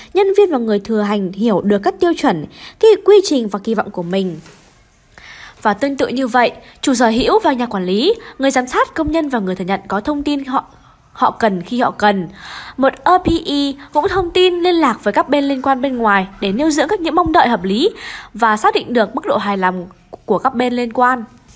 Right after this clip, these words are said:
Truyền thông và cung cấp phản hồi. Để một doanh nghiệp có trách nhiệm,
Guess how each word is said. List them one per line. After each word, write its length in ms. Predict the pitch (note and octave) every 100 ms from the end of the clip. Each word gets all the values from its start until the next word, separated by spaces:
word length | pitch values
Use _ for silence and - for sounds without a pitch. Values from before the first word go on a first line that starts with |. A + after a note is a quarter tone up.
| - - - _ - - _ - - - - _ - - -
Truyền 280 | - C4+ A3+
thông 300 | A3 D4+ D4+
và 120 | B3
cung 180 | G3 B3
cấp 120 | E4
phản 200 | - F#3
hồi. 420 | G3+ G#3 G3 E3+ - - - -
Để 180 | A#3+ A#3
một 140 | A#3+ B3
doanh 260 | F4+ F#4
nghiệp 160 | E4 B3+
có 80 | A3+
trách 180 | G4 F#4
nhiệm, 200 | D4+